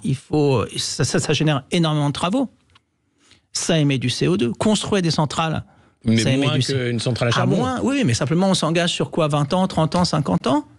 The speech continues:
Speaker 1: Vous avez vu les risques ? Les risques sont énormes, euh, sur ce qui s'est passé au Japon.
Speaker 2: Ouais.
Speaker 1: Donc, c'est, alors, alors qu'on a des, euh, des, des sources d'énergie qui sont aujourd'hui peu chères. Il faut savoir aussi que le, que le,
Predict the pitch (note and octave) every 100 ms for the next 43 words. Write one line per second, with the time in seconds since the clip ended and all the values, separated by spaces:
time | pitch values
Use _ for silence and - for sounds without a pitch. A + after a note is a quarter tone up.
0 | _ _ _ _ _ _ _ _ _ _
1 | _ _ C#3 C3 D#3 E3 F3 D4 - -
2 | - - - C3 D3+ F3 - D#3 D3 G3
3 | A3 C#4 C#4+ C#3 A2 - C3 A#2 B2 B2+
4 | - C3 C3 - B2+ B2+ A#2+ - A#2+ B2+
5 | B2 E3+ F#3 F3+ - - - F3+ E3+ E3
6 | - F#3+ F3+ - - - D#3+ E3 - F#3
7 | A3 G3+ F3+ F#3+ F#3 E3 D#3 C#3 C3 A#2+
8 | - - - - _ _ D3 D3+ D#3 -
9 | D3+ D3+ G3+ E3+ F3 D#3 D3 A#3 C#3 -
10 | G#3 G#3 - D3+ D3 E3+ A3+ - - G3+
11 | - F#3+ D3+ - - G3 G#3 F3 - -
12 | C3 G#2+ B2+ - - - _ _ - B2+
13 | A#2 A#2 A#2+ B2+